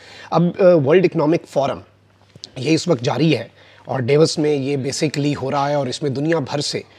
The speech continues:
जो अहम तरीन ममालिक हैं, उनके अहम तरीन लोग यहाँ पर इसमें शिरकत करते हैं। और वहाँ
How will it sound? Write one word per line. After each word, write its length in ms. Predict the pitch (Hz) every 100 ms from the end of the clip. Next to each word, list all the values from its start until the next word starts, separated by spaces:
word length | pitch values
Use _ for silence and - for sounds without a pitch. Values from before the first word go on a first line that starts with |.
| - -
जो 100 | 120
अहम 340 | 143 143 139 156
तरीन 300 | 147 143 147
ममालिक 440 | 127 120 139 143
हैं, 140 | - 139
उनके 260 | 135 120
अहम 240 | 123 139 139
तरीन 280 | 131 127
लोग 420 | 120 117 139 98 - -
यहाँ 140 | 117
पर 240 | 120 131 123
इसमें 240 | 120 127
शिरकत 400 | - 123 - 175
करते 280 | 156 123 151
हैं। 200 | 110 - - - - -
और 80 | 135
वहाँ 220 | 135 156